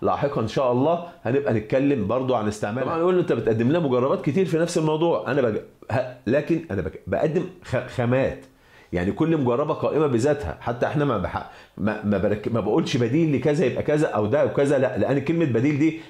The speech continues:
يا جماعه المجربه بتبقى قائمه وحده في حد ذاتها، فأي تغيير في عنصر بيأثر، لأن دي هنا مكونات مع مكونات مع مكونات، تلات عناصر دول بيدوني في النهاية منتج معين، بيديني مفعول معين. فأنا لو جيت تقول لي إيه بديل ده أو إيه بديل ده،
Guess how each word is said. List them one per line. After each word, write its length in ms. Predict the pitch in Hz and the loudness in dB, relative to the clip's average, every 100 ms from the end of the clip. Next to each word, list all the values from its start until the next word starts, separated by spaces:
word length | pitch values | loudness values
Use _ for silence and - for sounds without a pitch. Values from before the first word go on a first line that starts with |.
| - | -4
يا 80 | 98 | 0
جماعه 500 | 113 135 165 170 175 | 2 2 0 -2 -2
المجربه 460 | 107 104 98 123 135 | -2 0 0 0 -2
بتبقى 300 | - - 92 | -4 -6 -6
قائمه 460 | - 101 156 165 - - | -4 -2 0 -2 -4 -4
وحده 480 | 123 160 147 165 170 - - | -2 -2 -2 -4 -4 -12 -6
في 80 | 117 | -4
حد 280 | 139 113 | -2 0
ذاتها، 480 | 104 127 143 175 175 - - - | 0 0 0 -2 -4 -10 -12 -4
فأي 520 | 117 104 - 170 185 | -2 -2 -2 0 2
تغيير 280 | 156 123 147 | 2 2 2
في 140 | 147 117 | 0 0
عنصر 380 | 151 156 180 175 - - | 0 0 0 -2 -10 -4
بيأثر، 420 | 110 - - - | -2 0 -2 -2
لأن 240 | 80 71 117 | -2 0 0
دي 180 | 151 143 | 2 2
هنا 100 | 139 | 0
مكونات 560 | 123 117 107 104 98 | 0 0 2 0 0
مع 100 | 113 | -2
مكونات 540 | 117 123 113 110 101 110 | -2 -2 0 2 0 0
مع 120 | 113 | -2
مكونات، 540 | 117 127 123 151 156 - - | -2 0 2 2 0 -8 -8
تلات 220 | 123 127 120 | -4 -2 0
عناصر 320 | 127 139 131 | -2 -2 -2
دول 240 | 113 180 - - 95 | 0 -2 -4 -10 -6
بيدوني 360 | 92 139 170 | -4 0 0
في 120 | 156 | 0
النهاية 380 | 107 107 143 160 | 0 2 2 2
منتج 400 | 120 156 175 131 | 2 0 0 0
معين، 460 | 107 107 131 170 127 | 0 0 2 2 0
بيديني 300 | 104 113 151 | -2 0 0
مفعول 320 | 123 120 143 | 0 0 0
معين. 400 | 131 120 127 90 - - - | 2 2 0 -2 -4 -18 -4
فأنا 220 | 113 151 | 0 2
لو 120 | 143 | 2
جيت 120 | 151 | 0
تقول 200 | - 156 | 2 2
لي 60 | 156 | 2
إيه 180 | 123 156 | 2 2
بديل 320 | 127 151 127 | 2 2 2
ده 100 | 143 | -2
أو 360 | 110 - 107 - | -2 -4 -2 0
إيه 80 | |
بديل 300 | 147 135 151 | 2 2 2
ده، 200 | 143 180 | 0 -2